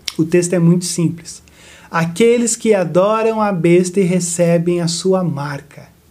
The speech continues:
rejeitando a Cristo." Por que que a gente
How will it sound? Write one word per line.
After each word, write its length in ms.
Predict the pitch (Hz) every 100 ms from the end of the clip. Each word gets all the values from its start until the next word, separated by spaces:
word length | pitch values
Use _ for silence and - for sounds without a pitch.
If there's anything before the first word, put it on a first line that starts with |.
| _ _
rejeitando 920 | - 170 165 160 165 185 214 214 226 - _ _ _ _ _
a 80 | 160
Cristo." 680 | 165 - 139 120 - - 165 - _ _ _ _ _ - - - - - - - _ _ _ _ _ _ -
Por 160 | 311
que 160 | 311 349
que 100 | 302
a 80 | 208
gente 760 | 214 233 214 220 220 185 180